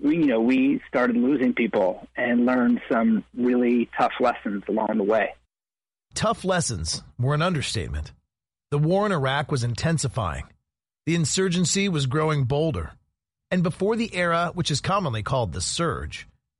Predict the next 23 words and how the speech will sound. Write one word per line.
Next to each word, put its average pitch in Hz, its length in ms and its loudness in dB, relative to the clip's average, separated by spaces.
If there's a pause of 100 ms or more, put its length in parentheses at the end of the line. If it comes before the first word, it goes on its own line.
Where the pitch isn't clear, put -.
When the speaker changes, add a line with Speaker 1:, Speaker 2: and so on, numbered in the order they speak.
Speaker 2:
when 156 160 0
the 139 80 0
U 139 180 0
S 131 180 -2
eventually 110 460 -2
flooded 127 380 -4
the 104 60 -6
battle 127 280 -2
space - 460 -6 (240)
with 147 140 -4
thousands 139 500 -2
upon 110 260 -4
thousands 127 580 -2
of 85 120 -12
troops, - 500 -6 (640)
the 151 80 -2
warfighters 202 640 0
on 170 120 0
the 143 80 -2
ground 135 360 0
in 131 100 0
oh 139 140 0
four 151 400 -2